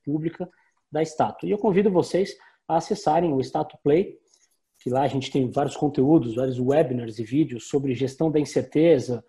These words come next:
nesse momento de coronavírus, futuro do trabalho, entrevistas com C E Os de grandes empresas e muito mais. Então,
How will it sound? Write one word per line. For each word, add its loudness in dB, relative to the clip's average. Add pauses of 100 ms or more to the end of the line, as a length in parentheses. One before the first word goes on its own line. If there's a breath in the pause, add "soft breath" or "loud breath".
(260)
nesse -6
momento -2
de -8
coronavírus, 0
futuro 4
do -2
trabalho, 0 (460 soft breath)
entrevistas 0
com -2
C 0
E 6
Os 8
de -2
grandes 4
empresas 0
e 6
muito 2
mais. -4
Então, -4